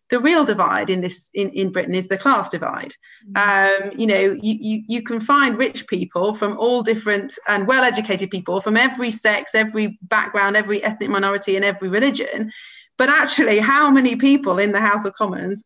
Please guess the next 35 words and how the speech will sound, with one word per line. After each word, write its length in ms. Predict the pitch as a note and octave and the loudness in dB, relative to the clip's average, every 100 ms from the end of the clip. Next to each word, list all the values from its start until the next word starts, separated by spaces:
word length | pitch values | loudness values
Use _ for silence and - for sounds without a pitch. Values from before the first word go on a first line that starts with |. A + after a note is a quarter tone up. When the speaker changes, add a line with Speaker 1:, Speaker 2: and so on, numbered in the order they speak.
| - | -8
Speaker 1:
ha-, 260 | A3+ A3+ - | -4 -4 -2
come 220 | B3 A#3 | -4 -4
from 300 | A3+ A3+ A#3 | -2 -2 -2
disadvantaged 680 | A3+ B3 A#3+ C4 D4+ C4+ F#3+ | -4 -4 -2 2 2 2 -2
backgrounds 580 | - - - D#3+ F3 E3 | -8 -8 -8 -6 -6 -8
and 120 | F3 | -6
come 160 | G3+ G3 | -6 -6
from 320 | G3+ G3+ G#3 _ _ _ - | -6 -6 -8 _ _ _ -4
northern 360 | C4+ G3+ A#3+ | 2 2 2
backgrounds? 380 | - - G#3+ - | -2 -2 -4 0
You 60 | C4 | 2
know, 100 | A3+ | 2
it's 180 | A#3 C4+ | 2 4
not 180 | C4 | 4
enough. 440 | G#3+ G#3+ - - _ _ - _ - | 2 0 -2 -12 _ _ -20 _ -2
Um, 640 | A3 A3+ A3+ A3+ A3+ A3+ | 0 2 4 4 2 -2
so 160 | A3 B3 | 0 2
I 100 | B3+ | 2
think 160 | C#4+ | 2
we 80 | B3+ | 2
get 200 | B3+ A3+ | 0 0
hung 160 | A3+ A3 | 0 -2
up 160 | A3+ | -2
on 100 | G3 | -2
this, 220 | F#3+ F#3 _ | -2 -6 _
this 320 | F3+ F#3+ G#3 | -6 -4 -4
gender 640 | - G3+ G3+ F3+ F3 F3 - | -2 -2 0 -2 -2 -4 -8
equality 460 | F#3+ - F3+ E3+ F3+ | -12 -2 -2 -2 -8
sometimes, 680 | F3 E3 D3+ E3 - E3+ - _ - | -8 -10 -8 -8 -8 -10 -16 _ -8
um, 520 | F3+ F3 E3+ F3 F3+ | -6 -6 -8 -10 -8
and 100 | F3+ | -8
it's 160 | F3+ - - | -8 -10 -4
maybe 220 | F#3+ F3+ | -4 -4
not 160 | F3 | -6
helpful. 480 | F3 E3+ - - E3 | -8 -10 -10 -16 -18